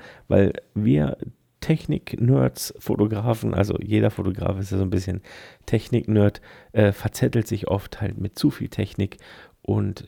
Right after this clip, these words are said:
dann verliert man auch so ein bisschen den Spaß am Fo-, Fotografieren und vor allen Dingen auch den Fokus, weil man, ähm, sich mehr auf die Technik fixiert und weniger Freude am, oder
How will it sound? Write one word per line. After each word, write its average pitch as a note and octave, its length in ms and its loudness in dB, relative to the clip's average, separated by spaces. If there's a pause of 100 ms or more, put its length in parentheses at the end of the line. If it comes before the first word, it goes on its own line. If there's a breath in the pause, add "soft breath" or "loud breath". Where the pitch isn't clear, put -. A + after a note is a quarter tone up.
dann G#2+ 320 -4
verliert A#2 480 -2
man A2+ 160 -2
auch G2+ 100 -6
so - 120 -10
ein G2+ 40 -6
bisschen G#2+ 220 -6
den G2 120 -4
Spaß G2 420 -6
am G#2 180 -10
Fo-, - 320 -8
Fotografieren - 520 -2
und G#2 140 -4
vor G#2 120 -4
allen F#2 80 -2
Dingen F#2 140 -6
auch - 60 -16
den - 140 -12
Fokus, - 420 0
weil F#2 80 2
man, F#2 200 0 (560 loud breath)
ähm, G#2 360 0 (180)
sich A#2 300 -2
mehr A2+ 240 2
auf F#2 140 -2
die F#2 140 -4
Technik A#2 360 -4
fixiert - 500 -4 (420 loud breath)
und G2+ 360 0
weniger G#2 520 0
Freude G2+ 420 0
am, F2+ 240 -4
oder G2+ 300 -6